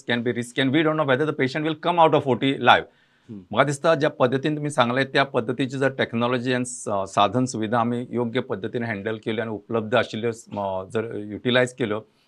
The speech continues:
Speaker 1: जाल्यार त्या पेशंटाचो जीव वाचोवंक शकता आनी it is, it
Speaker 2: हम्म.
Speaker 1: can take over the
Speaker 2: Take
Speaker 1: crisis
Speaker 2: over.
Speaker 1: म्हणटा तशें. डॉक्टर, तुमकां आनी एक विचारता की आमी, since we are dealing with lot of organs, uh, near and around abdomen म्हणटा तशें.
Speaker 2: हम्म.
Speaker 1: गॉल ब्लॅडर आयलो, आमी पॅनक्रियासा बद्दल उलयले.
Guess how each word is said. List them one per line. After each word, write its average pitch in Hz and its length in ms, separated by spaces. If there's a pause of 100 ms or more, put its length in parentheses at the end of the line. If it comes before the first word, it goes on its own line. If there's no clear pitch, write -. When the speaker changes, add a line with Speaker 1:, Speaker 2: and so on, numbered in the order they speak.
(140)
Speaker 1:
जाल्यार 117 200
त्या 131 100
पेशंटाचो 123 540
जीव 120 240
वाचोवंक 113 280
शकता 120 280
आनी 131 240
it 123 180
is, 127 80
it 120 120
Speaker 2:
हम्म. 107 220
Speaker 1:
can 117 120
take 113 220
over 107 100
the 104 140
Speaker 2:
Take 107 200
Speaker 1:
crisis 117 200
Speaker 2:
over. 98 120
Speaker 1:
म्हणटा 82 200
तशें. 80 160 (560)
डॉक्टर, 156 160
तुमकां 196 200
आनी 180 100
एक 170 80
विचारता 117 360
की 135 120
आमी, 131 200
since 123 320
we 120 80
are 117 140
dealing 113 460
with 110 120
lot 110 160
of 107 180
organs, 104 420
uh, 98 240
near 110 280
and 107 180
around 104 320
abdomen 101 320
म्हणटा 90 260
तशें. 127 180
Speaker 2:
हम्म. 107 140 (920)
Speaker 1:
गॉल 120 200
ब्लॅडर 120 280
आयलो, 110 520
आमी 110 220
पॅनक्रियासा 104 520
बद्दल 110 280
उलयले. 95 300